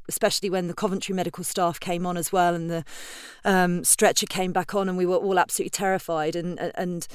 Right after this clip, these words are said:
you know, all thoughts of football go completely out of your head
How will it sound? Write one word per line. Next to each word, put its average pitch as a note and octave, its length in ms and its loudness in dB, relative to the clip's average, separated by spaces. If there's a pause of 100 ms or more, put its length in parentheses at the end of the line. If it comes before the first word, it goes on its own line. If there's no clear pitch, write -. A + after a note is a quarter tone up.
(400)
you F#3+ 80 0
know, D#3+ 180 0 (380)
all F#3 640 6 (180)
thoughts - 480 2
of G3+ 60 -6
football - 400 -2
go F3 180 0
completely F3+ 500 -4
out F3 140 2
of E3 100 -6
your F3 140 -2
head E3 340 0